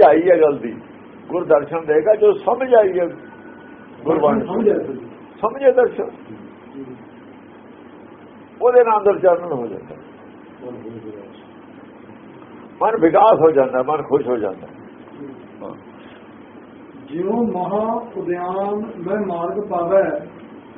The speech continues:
Speaker 2: ਤਿਉਂ ਸਾਧੂ ਸੰਗ ਮਿਲ ਜੋਤ ਪ੍ਰਗਟਾਵੈ।
Speaker 1: ਜਿਵੇਂ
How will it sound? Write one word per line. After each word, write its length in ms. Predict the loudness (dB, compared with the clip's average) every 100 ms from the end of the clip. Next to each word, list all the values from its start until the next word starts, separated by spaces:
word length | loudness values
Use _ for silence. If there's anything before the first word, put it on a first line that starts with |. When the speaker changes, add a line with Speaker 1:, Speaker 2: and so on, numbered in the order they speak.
| -20 -8
Speaker 2:
ਤਿਉਂ 180 | -6 -6 -6
ਸਾਧੂ 380 | -6 -6 -6 -8 -8
ਸੰਗ 260 | -8 -4 -2 -2 -6 -8
ਮਿਲ 280 | -4 2 2
ਜੋਤ 320 | 2 0 0 -2
ਪ੍ਰਗਟਾਵੈ। 580 | -6 -8 -6 -6 -6 -8 -14 -20 -20 -4
Speaker 1:
ਜਿਵੇਂ 280 | -2 0